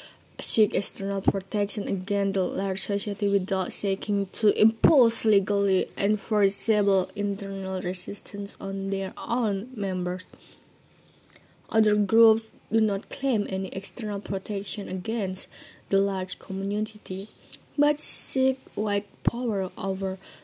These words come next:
the behavior of their own member. Yet other groups make both kind of claim. This variation led to fundamentally different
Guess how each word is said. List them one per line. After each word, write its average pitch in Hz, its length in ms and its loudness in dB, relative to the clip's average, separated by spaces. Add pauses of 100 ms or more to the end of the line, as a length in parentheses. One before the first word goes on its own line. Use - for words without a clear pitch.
(120)
the 190 800 0
behavior 202 720 -4 (140)
of 190 340 -2 (140)
their 190 320 -2 (120)
own 185 400 -2
member. 196 460 0 (1040)
Yet 285 140 12
other 294 260 8
groups 247 380 6
make 214 280 0
both 214 280 0
kind 208 340 -2
of - 200 -12
claim. 202 420 -2 (400)
This 202 160 2
variation 202 720 2
led 185 360 -2
to 180 360 -2
fundamentally 196 960 0
different 180 380 0